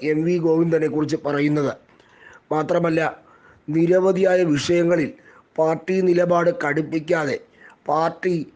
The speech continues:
എവിടെയാണ് പോയത് എന്ന് പോലും അറിയാത്തൊരവസ്ഥയാണ്. കോടിയേരി ഉണ്ടായിരുന്നപ്പോൾ അതിൻ്റെ ഒന്നും ആവശ്യമില്ലായിരുന്നു. വലിയ ശൂന്യതയാണ് കോടിയേരി ബാലകൃഷ്ണൻ പോയതിനു ശേഷം എം വി ഗോവിന്ദൻ ആ കസേരയിലേക്ക് എത്തിയപ്പോൾ സംഭവിച്ചത്.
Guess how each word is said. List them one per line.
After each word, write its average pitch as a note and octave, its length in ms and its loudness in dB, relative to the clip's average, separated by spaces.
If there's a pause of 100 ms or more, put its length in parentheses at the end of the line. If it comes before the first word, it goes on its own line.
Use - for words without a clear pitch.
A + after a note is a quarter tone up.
(140)
എവിടെയാണ് F3 680 2 (100)
പോയത് F#3 540 2
എന്ന് F3 240 2
പോലും E3+ 300 2 (120)
അറിയാത്തൊരവസ്ഥയാണ്. D3+ 1080 -2 (480)
കോടിയേരി F#3+ 760 2
ഉണ്ടായിരുന്നപ്പോൾ F3+ 840 0 (640)
അതിൻ്റെ F3+ 360 0
ഒന്നും F3 260 2 (160)
ആവശ്യമില്ലായിരുന്നു. D3+ 920 0 (460)
വലിയ F3 320 2
ശൂന്യതയാണ് F#3 800 0
കോടിയേരി F3+ 500 2
ബാലകൃഷ്ണൻ E3+ 600 2 (120)
പോയതിനു E3 460 2
ശേഷം C#3 340 -4 (500)
എം E3 240 0
വി G#3 160 0
ഗോവിന്ദൻ F3+ 480 2 (120)
ആ D#3 100 -2
കസേരയിലേക്ക് E3+ 920 0
എത്തിയപ്പോൾ D3+ 480 -2
സംഭവിച്ചത്. C#3+ 640 -2